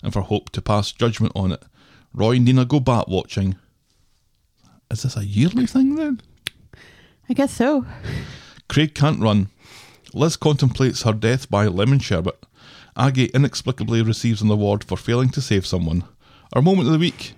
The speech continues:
Speaker 1: in a week that had a wedding, was Nina and Roy watching bats and reciting
Speaker 2: <laughs>
Speaker 1: D H Lawrence. And our boring moment of the week was Jenny's birthday. And that was Coronation Street and the Talk of the Street this time last year.
Speaker 2: And I guess we got it right because Nina and Roy still have a better relationship than Adam and Sarah.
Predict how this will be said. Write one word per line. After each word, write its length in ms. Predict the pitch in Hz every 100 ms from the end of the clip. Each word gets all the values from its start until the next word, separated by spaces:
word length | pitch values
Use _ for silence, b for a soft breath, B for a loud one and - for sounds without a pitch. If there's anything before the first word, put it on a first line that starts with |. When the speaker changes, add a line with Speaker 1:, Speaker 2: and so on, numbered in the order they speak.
| -
Speaker 1:
in 80 | 139
a 40 |
week 140 | 151 -
that 140 | 117
had 160 | 131 139
a 60 |
wedding, 420 | 120 117 110 104 101 b b
was 160 | - 98
Nina 200 | 123 110
and 120 | 104
Roy 260 | 107 104 107
watching 360 | 101 247 202 101
bats 400 | 113 135 359 -
and 180 | - 113
reciting 640 | 113 254 117 330 107 98 -
Speaker 2:
<laughs> 80 |
Speaker 1:
D 180 | 104 104
H 160 | 95 -
Lawrence. 480 | 131 151 143 135 - B B B
And 160 | 104 95
our 80 | 92
boring 380 | - 196 139 98
moment 260 | 92 87
of 40 | 87
the 60 |
week 240 | 92 - - b b b
was 100 | -
Jenny's 340 | - 107 107 95
birthday. 440 | - 110 - 90 - b b b b -
And 80 | 101
that 100 | -
was 140 | -
Coronation 440 | - 104 107 -
Street 280 | 101 - 113 -
and 180 | 113 117
the 40 |
Talk 220 | - 135
of 40 | 131
the 40 |
Street 240 | - 190
this 140 | - 147
time 160 | 175
last 240 | 165 175 -
year. 140 | 214 - -
Speaker 2:
And 240 | 262 240 - -
I 60 | 233
guess 240 | 247 311
we 80 | 247
got 180 | 247 220
it 60 |
right 360 | 190 302 277 -
because 500 | 226 214 220 202 - - b b b b b
Nina 200 | 269 262
and 160 | 233 220
Roy 220 | 285 285
still 240 | - 285
have 120 | 294 220
a 80 |
better 200 | 202 220 214
relationship 540 | 202 208 202 202 202
than 120 | 202
Adam 240 | 185 185 185
and 100 | -
Sarah. 400 | 185 180 175